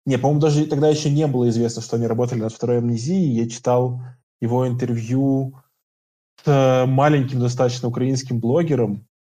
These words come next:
э, у которого был свой сайт, но он до сих пор его ведет.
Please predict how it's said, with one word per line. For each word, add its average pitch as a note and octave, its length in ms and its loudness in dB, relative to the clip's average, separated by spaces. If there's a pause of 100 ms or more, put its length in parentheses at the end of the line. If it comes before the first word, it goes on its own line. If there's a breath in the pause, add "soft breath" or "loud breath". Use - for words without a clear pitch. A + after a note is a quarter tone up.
(120)
э, - 60 -10
у A2+ 240 -2
которого A2+ 300 -2
был A2+ 160 -2
свой A2+ 220 -4
сайт, G2 340 -4
но A2+ 60 0
он A2 60 0
до A2 100 0
сих - 140 -8
пор A2 140 2
его G#2 120 2
ведет. G2+ 440 -4